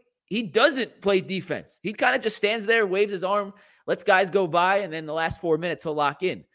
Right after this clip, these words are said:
But the fact that Donovan plays forty-eight minutes each and every night with the intensity like it's a game seven of the N B A Finals makes everyone else on the Cavs roster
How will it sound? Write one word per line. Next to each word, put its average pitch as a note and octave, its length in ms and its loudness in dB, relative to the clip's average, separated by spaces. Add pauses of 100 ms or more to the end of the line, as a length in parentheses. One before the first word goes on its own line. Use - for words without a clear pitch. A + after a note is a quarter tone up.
(400)
But E3+ 100 -6
the F3 80 -2
fact A3+ 280 0
that A#3 120 -6
Donovan F#3 380 -2
plays E3 240 -4
forty-eight F3 420 -2
minutes D3 320 -12 (120)
each F3+ 180 -10
and E3 100 -8
every D#3 220 -8
night C3+ 240 -6
with B2+ 140 -10
the C#3+ 120 -6
intensity F3 540 -6
like C#3+ 160 -4
it's - 100 -18
a B2+ 60 -12
game C3+ 340 -10
seven D3 340 -6
of A2+ 120 -16
the A#2+ 100 -8
N B2 120 -12
B A#2+ 160 -8
A G#2 40 -12
Finals G#2 480 -12 (480)
makes G3+ 340 0
everyone G#3+ 360 4
else F#3 200 -2
on E3+ 60 -10
the C#3+ 100 -6
Cavs C#3+ 320 -2
roster C3+ 480 -4